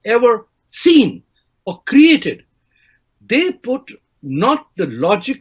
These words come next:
of chronology into it, one to a hundred.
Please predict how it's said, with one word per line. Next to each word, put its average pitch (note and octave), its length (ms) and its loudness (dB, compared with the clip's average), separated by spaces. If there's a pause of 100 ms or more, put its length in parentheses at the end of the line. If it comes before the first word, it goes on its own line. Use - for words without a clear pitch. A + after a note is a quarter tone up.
(140)
of F3 300 -10
chronology G#3 1000 -2
into E3 340 -2
it, D#3+ 240 0 (1800)
one B3+ 480 0 (180)
to G#3+ 160 -6
a E3+ 60 -4
hundred. G3+ 480 -6